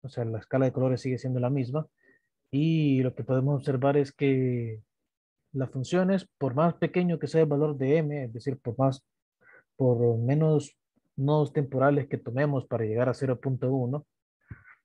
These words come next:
la gráfica sigue tomando la forma de la solu-, de la solución exacta. Si bien difiere un poco en ciertos puntos, pero sigue siendo,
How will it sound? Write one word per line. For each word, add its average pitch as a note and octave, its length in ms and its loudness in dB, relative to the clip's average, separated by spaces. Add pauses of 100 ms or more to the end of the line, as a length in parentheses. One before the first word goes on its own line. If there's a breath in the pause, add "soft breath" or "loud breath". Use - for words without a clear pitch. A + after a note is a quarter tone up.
(140)
la - 160 -2
gráfica F3 360 2
sigue F#3 280 -2
tomando E3+ 400 0
la C#3+ 120 4
forma C#3+ 440 -2
de A#2 80 -2
la A#2 140 -2
solu-, A#2 380 -10
de B2 100 -2
la A#2 100 4
solución B2 340 -2
exacta. - 540 -2 (760)
Si - 160 -10
bien D#3 480 4 (120)
difiere C#3 500 4
un C#3+ 160 0
poco D3+ 240 0
en C3+ 80 -4
ciertos D3+ 320 -2
puntos, D#3 560 -8 (380 soft breath)
pero F3 180 4
sigue D3 300 2
siendo, C3 640 4